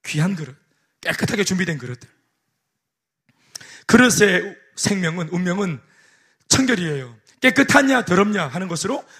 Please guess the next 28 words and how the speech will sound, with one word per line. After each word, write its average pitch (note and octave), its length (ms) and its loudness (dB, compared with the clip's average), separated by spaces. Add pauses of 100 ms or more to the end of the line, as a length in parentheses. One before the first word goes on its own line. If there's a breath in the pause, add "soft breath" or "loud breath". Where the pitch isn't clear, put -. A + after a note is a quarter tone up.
그릇의 F#3+ 420 4
운명이 F#3+ 380 2
결정지어지는 D#3+ 600 -8
거예요. - 140 -18 (340 soft breath)
그래서 C4+ 240 0
오늘 A#3+ 120 -4
하나님께서 G#3+ 400 0
인간의 F#3 460 -2
인생을 F#3 280 -2
놓고 F3+ 200 0
말씀하실 E3 460 -4
때 D#3 100 -8 (260 loud breath)
그릇으로 A#3+ 380 0
비유하고 D3+ 320 -4
있는 C#3+ 200 -6
거예요. C3 340 -12 (840 soft breath)
더러운 A#3 440 6
금그릇, F3+ 440 4 (1400)
썩은 D4+ 420 2
음식을, B3 380 0
음식을 A#3+ 340 2
담고 A3 320 4
있는 A3+ 280 0
은그릇, B3+ 420 -2 (1120)
귀한 A#3 340 6
일에 A3 140 4
쓰임받지 G#3 380 0
못합니다. F3+ 640 -6